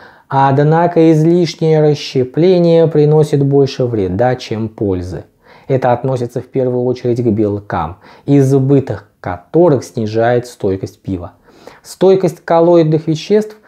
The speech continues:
продуктов расщепления белков, декстринов и так далее в практике определяется по прозрачности сусла при фильтрации. По существующим данным,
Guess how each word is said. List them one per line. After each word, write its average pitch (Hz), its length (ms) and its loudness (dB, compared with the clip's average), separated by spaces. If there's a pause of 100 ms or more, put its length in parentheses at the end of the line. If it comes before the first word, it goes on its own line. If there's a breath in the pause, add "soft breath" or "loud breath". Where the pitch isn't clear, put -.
(200 soft breath)
продуктов 139 840 -2
расщепления 127 800 -4
белков, 113 580 2
декстринов 127 600 -4
и 113 60 -6
так 110 200 -6
далее 87 320 -6 (260 loud breath)
в - 80 -20
практике 135 560 -2
определяется 117 1000 0
по 113 160 -6
прозрачности 104 960 -6 (180 soft breath)
сусла - 600 -8 (160 soft breath)
при 95 260 -6 (160)
фильтрации. 95 600 -10 (760 loud breath)
По 202 200 4
существующим 175 960 -2
данным, 85 400 -10